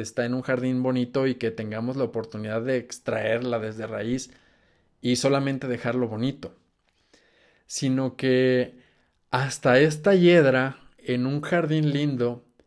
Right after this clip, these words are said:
tiene de pronto un papel importante. Así también las experiencias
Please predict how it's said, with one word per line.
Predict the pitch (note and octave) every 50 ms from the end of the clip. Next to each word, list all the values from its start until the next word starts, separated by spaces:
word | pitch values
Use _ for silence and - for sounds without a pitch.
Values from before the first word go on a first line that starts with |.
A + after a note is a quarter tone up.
| _ _ _ _
tiene | - C3 C3+ C3+ C#3 C#3+ D3 D3 D3 D3+ D3+ - _ _
de | - B2 B2
pronto | B2+ - C3+ C3+ C#3 C3+ - D3+
un | C#3 C#3 C#3
papel | - C3+ B2 - B2+ B2 B2+
importante. | B2+ A#2+ B2 A2+ A2 - - - C3 B2+ B2 A#2+ - - - _ _ _ _ _ _ _ _ _ _ _ _ _ - - _ _ _ _ _ _ _
Así | - B2+ C3 - - E3+ E3
también | D#3 F#3+ F3 E3 D#3 D3+ C#3+ C#3 C3+ C3+ C#3 C#3+ - _ _ _ _ _ _ _
las | - B2+ A#2+ B2 B2 - -
experiencias | B2 - - - - B2+ A#2 A#2+ C3+ C#3+ D3 D3+ D3+ D#3+ F3 F3 E3 - - - -